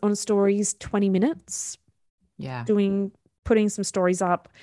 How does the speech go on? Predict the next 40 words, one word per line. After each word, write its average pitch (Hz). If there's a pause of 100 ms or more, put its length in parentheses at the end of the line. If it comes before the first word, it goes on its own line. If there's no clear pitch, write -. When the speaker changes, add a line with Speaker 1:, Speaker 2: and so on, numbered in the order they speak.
(200)
Speaker 1:
And 202
that 240
includes, 220
like, 185
thinking 190
time 185
and 175 (320)
writing 190
stuff -
on 190
the 185
screen 180
and 180
all 185
of 175
that. 165
So 202 (400)
probably, 339
like, 233
twenty 202
minutes. 196
And 233
it's 240
more 254
about 240
being 202
intentional, 160 (380)
because 214
if 214
you 233
don't 254
really 311
know 196
what 196
you're 185
gonna 185
be 180
putting 190
on 175
there, 175